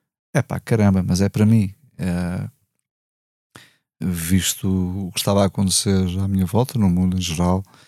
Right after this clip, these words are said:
era quase perverso eu estar a chorar muito com, com o meu disco.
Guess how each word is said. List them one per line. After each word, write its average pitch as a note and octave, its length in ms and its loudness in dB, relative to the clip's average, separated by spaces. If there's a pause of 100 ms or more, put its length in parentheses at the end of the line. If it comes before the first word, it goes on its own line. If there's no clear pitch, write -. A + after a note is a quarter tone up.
(360)
era G#2+ 320 2
quase G#2 920 2 (120)
perverso G#2 680 2
eu - 20 0
estar G2+ 220 2
a G2+ 40 2
chorar G#2 380 2
muito G2+ 320 2
com, G2+ 320 0
com F#2+ 120 -2
o - 20 4
meu G2 180 4
disco. F#2+ 300 0